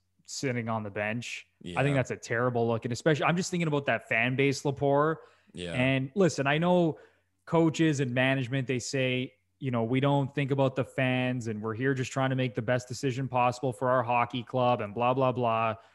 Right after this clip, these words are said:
Speaker 1: But can you imagine Montreal and that fan base if Carey Price does not factor into this playoff series?
Speaker 2: Imagine the takes.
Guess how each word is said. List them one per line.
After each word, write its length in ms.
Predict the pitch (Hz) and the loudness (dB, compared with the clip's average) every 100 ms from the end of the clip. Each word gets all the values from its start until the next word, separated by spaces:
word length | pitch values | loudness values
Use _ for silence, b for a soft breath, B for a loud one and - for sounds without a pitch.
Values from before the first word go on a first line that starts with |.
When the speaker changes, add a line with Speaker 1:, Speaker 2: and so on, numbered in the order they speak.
| b | b
Speaker 1:
But 100 | 123 | -8
can 140 | 139 | -4
you 180 | 147 226 | -2 0
imagine 720 | 185 113 104 107 113 127 147 _ _ _ _ _ _ _ _ - | 0 0 -2 -4 -6 -8 -10 _ _ _ _ _ _ _ _ -4
Montreal 760 | 120 135 - 143 120 110 117 | -2 -2 -2 0 2 2 0
and 120 | 113 104 | -2 -2
that 260 | 117 - | -2 -4
fan 280 | 113 107 110 | -6 -6 -4
base 400 | 110 123 131 - | -4 -4 -6 -10
if 140 | 123 - | -12 -14
Carey 320 | - 123 127 | -8 -4 -4
Price 600 | 123 - 101 107 110 - | -6 -6 -6 -6 -8 -12
does 200 | - 107 | -10 -6
not 260 | 110 107 - | -4 -4 -2
factor 420 | 117 110 - 104 | -2 -2 -6 -10
into 120 | 110 104 | -8 -10
this 160 | 98 | -12
playoff 440 | - 107 98 101 - | -8 -6 -4 -6 -8
series? 400 | - 110 127 143 | -8 -6 -6 -2
Speaker 2:
Imagine 380 | 120 107 113 | 2 2 2
the 80 | 104 | -2
takes. 560 | 92 87 95 101 - | -2 -4 -4 -6 -14